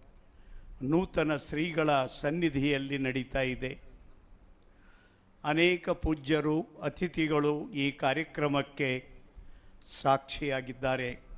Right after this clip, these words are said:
ಮಕ್ಕಳ ಬಾಳಿಗೆ ಬೆಳಕನ್ನು ನೀಡುವ ಗುರುಗಳೇ, ಮಾಧ್ಯಮದ ಮಿತ್ರರೇ,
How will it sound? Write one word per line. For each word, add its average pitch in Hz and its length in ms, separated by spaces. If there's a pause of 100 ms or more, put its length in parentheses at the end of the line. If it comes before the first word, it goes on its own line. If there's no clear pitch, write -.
(1200)
ಮಕ್ಕಳ 156 420
ಬಾಳಿಗೆ 147 540
ಬೆಳಕನ್ನು 151 600
ನೀಡುವ 143 480
ಗುರುಗಳೇ, 151 600 (1160)
ಮಾಧ್ಯಮದ 147 640
ಮಿತ್ರರೇ, 151 1000